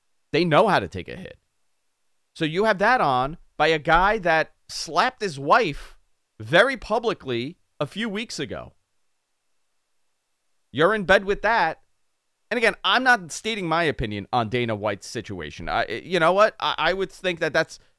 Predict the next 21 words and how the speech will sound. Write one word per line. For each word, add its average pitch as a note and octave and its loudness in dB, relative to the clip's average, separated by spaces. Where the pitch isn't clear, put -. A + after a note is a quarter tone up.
beyond, E3+ 2
I'm D#3 2
not F#3+ 4
even G3 -6
going F#3 0
into F#3 -6
that. F2 -12
I C3+ 0
think F#3 -2
we E3 -6
all D#3+ 2
know. D3+ 0
I G#2+ -2
think E3+ -8
everybody's F#3 0
opinion D3+ -6
is A#2 -10
the A2+ -10
same D#3 -6
on C#2 -8
this. - -20